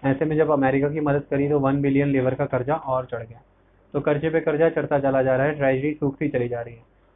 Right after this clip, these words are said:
ऐसे में राजा खुद को sustain कराने के लिए अपनी मर्जी से taxes नहीं लगा सकता है, उसके लिए एक provision हुआ करता था कि जब भी आपको tax लगाना है, आपको कोई नया tax लगाना है या tax की दरें बढ़ानी है, तो आपको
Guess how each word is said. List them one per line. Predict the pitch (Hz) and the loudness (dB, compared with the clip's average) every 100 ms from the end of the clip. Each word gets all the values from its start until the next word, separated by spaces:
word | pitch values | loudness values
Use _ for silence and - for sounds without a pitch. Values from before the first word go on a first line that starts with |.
| - | -4
ऐसे | 143 160 | -2 0
में | 165 156 | -2 2
राजा | 147 160 | 2 2
खुद | 170 156 | 0 -4
को | 165 165 | -6 -4
sustain | 156 - 151 160 | -4 -2 -4 -2
कराने | 160 143 143 | -2 0 0
के | 139 | -2
लिए | 135 160 - - _ - | -2 -4 -8 -20 _ -6
अपनी | 139 165 170 | -4 -2 -2
मर्जी | 139 131 165 | -2 -2 -4
से | 165 | -4
taxes | 160 139 151 156 | -2 -2 -4 -6
नहीं | 139 151 | -4 -4
लगा | 156 127 | -2 -2
सकता | 120 127 - 117 | -2 -8 -12 -12
है, | 117 - _ _ _ - | -12 -18 _ _ _ -6
उसके | 151 147 | -4 -2
लिए | 175 | -2
एक | 175 160 | -2 0
provision | 156 147 170 | 2 2 0
हुआ | 170 143 | 0 0
करता | 135 131 127 | 0 -2 -4
था | 127 135 - _ _ | -6 -12 -16 _ _
कि | 156 | -2
जब | 147 147 | 2 2
भी | 185 | 2
आपको | 180 - | 2 0
tax | 170 170 165 | -2 -4 -2
लगाना | 151 135 135 160 151 | -2 0 2 0 -2
है, | 123 117 - _ _ 135 | -4 -8 -16 _ _ -4
आपको | 135 147 | -4 -2
कोई | 151 147 | 0 2
नया | 139 147 | 0 -2
tax | 151 147 | -4 -4
लगाना | 143 135 139 151 | -2 0 0 -2
है | 143 | -2
या | 143 | -2
tax | 147 143 - | -2 -4 -4
की | 147 | -2
दरें | 135 143 | 0 0
बढ़ानी | 135 123 131 151 | -2 -2 -2 -4
है, | 123 - _ _ _ | -6 -12 _ _ _
तो | 160 | 0
आपको | 143 147 151 165 175 196 | 4 2 2 2 2 2